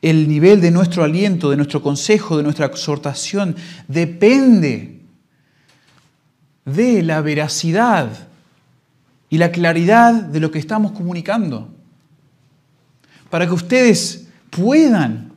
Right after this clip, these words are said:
venir y edificar a otros hermanos en la iglesia, es necesario que ustedes estén saturados, llenos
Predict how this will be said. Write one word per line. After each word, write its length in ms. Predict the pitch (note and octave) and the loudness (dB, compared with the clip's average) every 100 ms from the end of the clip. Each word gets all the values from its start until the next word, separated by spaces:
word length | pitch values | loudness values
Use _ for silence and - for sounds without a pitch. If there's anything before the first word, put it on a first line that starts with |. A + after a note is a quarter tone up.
| - | -6
venir 420 | D#3+ F3+ A#3+ A3 | -2 2 4 2
y 120 | D#3+ | 2
edificar 420 | D#3 D#3 E3 G#3 | 0 -2 0 0
a 60 | A3+ | 0
otros 260 | G#3 F3+ - | -2 -8 -6
hermanos 680 | E3 G#3 B3 F3 A#2+ - - | -4 -2 -2 -2 -4 -12 -10
en 120 | E3+ | -6
la 60 | F3 | -4
iglesia, 540 | G#3 A#3 - D3 C3 - - _ | -2 -4 -6 -10 -12 -20 -20 _
es 120 | G#3 G#3+ | 0 0
necesario 480 | G3 F#3 G#3+ G#3 | 0 -4 -4 -6
que 80 | G#3+ | -6
ustedes 680 | E3+ - B3+ C4 E3+ - - - - - | -10 -10 -8 -6 -6 -10 -18 -20 -20 -10
estén 380 | E3 - G3+ F#3+ | -8 -4 -4 -2
saturados, 960 | - E3+ F3 E3+ G3+ B3 E3+ - - | -4 -4 -2 -4 -2 -4 -6 -8 -8
llenos 520 | A3+ C4+ F#3 D3 - | -6 -4 -4 -6 -10